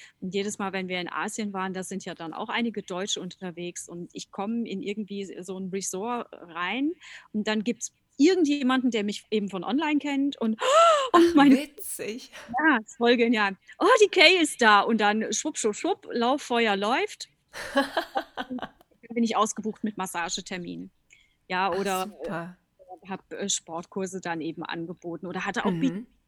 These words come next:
Speaker 1: T dann in Thailand. Weißt du, hättest du mir das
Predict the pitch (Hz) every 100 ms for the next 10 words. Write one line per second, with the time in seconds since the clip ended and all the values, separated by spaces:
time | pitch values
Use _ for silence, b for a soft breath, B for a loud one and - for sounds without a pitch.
0 | - 269 285 247 180 170 175 170 - -
1 | - 247 233 359 403 302 214 196 247 262
2 | - - - 277 302 311 -